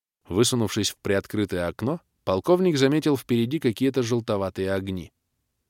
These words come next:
Тоже неплохо. Можно размять ноги и кипятку набрать,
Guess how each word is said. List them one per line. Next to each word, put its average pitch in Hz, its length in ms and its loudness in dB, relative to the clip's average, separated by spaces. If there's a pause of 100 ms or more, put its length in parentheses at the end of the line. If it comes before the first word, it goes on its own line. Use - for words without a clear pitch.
(600)
Тоже 127 280 -4
неплохо. 90 540 -4 (680)
Можно 135 280 -2
размять 87 400 -2
ноги 175 300 2
и 165 100 4
кипятку 131 420 -4
набрать, 85 420 -6